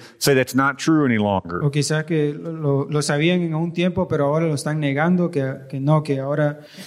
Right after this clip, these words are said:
Speaker 2: no, no es el, el, el templo de Dios, el, el cuerpo.
Speaker 1: Now, look at earlier on in the chapter. We didn't read this.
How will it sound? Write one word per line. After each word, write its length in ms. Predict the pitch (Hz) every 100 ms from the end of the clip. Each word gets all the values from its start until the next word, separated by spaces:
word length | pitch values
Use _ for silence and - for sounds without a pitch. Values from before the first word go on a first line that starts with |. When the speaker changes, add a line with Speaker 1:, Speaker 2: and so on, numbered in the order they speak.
| -
Speaker 2:
no, 320 | 143 156 151
no 180 | 147 165
es 200 | 170 170
el, 260 | 156 135 - - -
el, 500 | 156 139 131 131 135
el 160 | 151 131
templo 380 | 160 156 160 147
de 120 | 135
Dios, 300 | 143 156 143
el, 200 | 135 131 -
el 100 | 120
cuerpo. 400 | 151 143 - 120 - - - - - -
Speaker 1:
Now, 300 | 147 127 92 -
look 300 | 143 196 294
at 140 | 254 - - - _ _ _ -
earlier 400 | 170 185 202 185
on 200 | 170 170
in 80 | 165
the 80 | 143
chapter. 480 | - 143 127 - 98
We 100 | 113
didn't 260 | 143 170
read 280 | 170 147 104
this. 480 | 98 87 - -